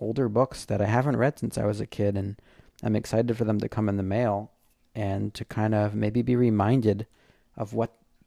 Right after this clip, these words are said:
these stories are that guided me so much when I was growing up myself. And so kind of like a side point to all of this, uh, you might be thinking of, like, a Kindle or one of those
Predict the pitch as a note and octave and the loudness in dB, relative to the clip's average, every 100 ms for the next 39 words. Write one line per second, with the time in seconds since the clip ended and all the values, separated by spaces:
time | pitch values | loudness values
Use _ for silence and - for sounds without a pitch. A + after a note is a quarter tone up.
0 | _ - A#2+ A2+ - - A#2 D3+ A2 G#2+ | _ -2 0 0 -6 -2 0 2 2 2
1 | G2+ G#2 - G#2+ B2+ A2+ G#2 - G#2+ G2 | 0 0 -2 0 2 0 -2 -4 -2 -2
2 | G2+ - G#2+ G#2 A2 A2+ G#2 G2+ - - | -4 -4 -4 -2 0 2 0 0 -6 -20
3 | _ _ _ _ _ _ - G#2 G#2 A#2+ | _ _ _ _ _ _ -6 0 0 0
4 | B2+ A#2+ G#2 - B2+ A#2+ C3 _ _ _ | -4 -4 -6 -6 -4 -4 -6 _ _ _
5 | _ _ _ _ _ _ _ - - _ | _ _ _ _ _ _ _ -20 -20 _
6 | _ _ _ _ _ - - C3+ C3+ - | _ _ _ _ _ -14 -8 -6 -4 -2
7 | F3+ F#3+ C#3+ B2+ A2 - A2+ A2+ - A2 | 0 0 2 0 -2 0 2 2 -2 -4
8 | G#2 - - A2 G2+ G2 G2+ - - B2+ | -4 -6 -4 -2 0 -2 -4 -8 -14 -6
9 | G#2+ A#2+ C3+ F3+ F#3+ C3 - B2+ A#2+ B2 | -4 -2 0 0 -2 -6 -6 -6 -4 -4
10 | B2 A2 - - - - - D#3 F3+ F3+ | -4 -6 -8 -10 -16 -10 -2 0 2 2
11 | F3+ D3+ G#2+ G#2+ - A#2+ - | 0 0 -2 -2 -4 -8 -12